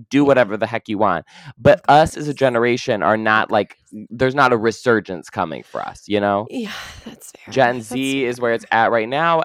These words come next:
Speaker 1: and then, you know, in
Speaker 2: I
Speaker 1: another
Speaker 2: think it's really
Speaker 1: ten,
Speaker 2: Gen
Speaker 1: fifteen
Speaker 2: X.
Speaker 1: years, Gen Z will be lame.
Speaker 2: Oh, wait, Gen Alpha. Gen
Speaker 1: Yeah, Gen Alpha.
Speaker 2: Gen Alpha. Yeah.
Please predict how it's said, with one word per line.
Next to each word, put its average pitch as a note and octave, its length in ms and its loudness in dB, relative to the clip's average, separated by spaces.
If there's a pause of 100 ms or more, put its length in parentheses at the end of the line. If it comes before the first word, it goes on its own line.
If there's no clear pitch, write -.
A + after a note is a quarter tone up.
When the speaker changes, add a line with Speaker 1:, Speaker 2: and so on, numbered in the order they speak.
Speaker 1:
and A#2+ 200 -2
then, B2+ 280 0
you A#2+ 100 -6
know, A#2+ 220 0
in A2+ 160 -2
Speaker 2:
I A2 40 0
Speaker 1:
another A2 360 0
Speaker 2:
think G2+ 120 -12
it's G#2+ 160 -20
really F3+ 140 -18
Speaker 1:
ten, C3+ 280 0
Speaker 2:
Gen C3 60 -10
Speaker 1:
fifteen C3+ 360 -8
Speaker 2:
X. B2+ 60 -10
Speaker 1:
years, C3 220 -6 (200)
Gen C3 260 0
Z D3 220 -6
will B2 160 -2
be F2+ 120 -2
lame. A1 420 -8
Speaker 2:
Oh, F#3 140 -14
wait, - 220 -18
Gen E3+ 380 -16 (280)
Alpha. E3+ 420 -20 (520)
Gen F#3 380 -12
Speaker 1:
Yeah, A2+ 160 0
Gen G#2 240 -4
Alpha. C#3 440 -10 (320)
Speaker 2:
Gen D#3+ 140 -16
Alpha. - 400 -20 (180)
Yeah. F#3+ 160 -20